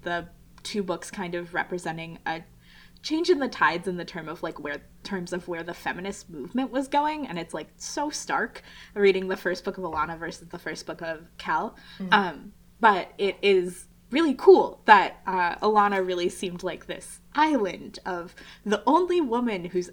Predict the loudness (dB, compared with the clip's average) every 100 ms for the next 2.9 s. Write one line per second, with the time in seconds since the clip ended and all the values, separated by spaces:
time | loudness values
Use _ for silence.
0 | -6 -2 -2 0 -2 -2 -2 -4 -6 -6
1 | -8 -8 -10 -6 -2 -2 -2 -6 -6 -6
2 | -4 -2 -2 -4 -4 -4 -4 -8 -10